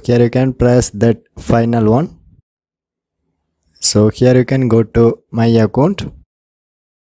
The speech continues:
So finally I get the delete account option,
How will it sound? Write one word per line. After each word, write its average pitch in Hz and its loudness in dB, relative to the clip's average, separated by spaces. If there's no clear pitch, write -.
So 113 0
finally 131 0
I 117 2
get 113 -2
the 120 2
delete 117 0
account 113 0
option, 110 -2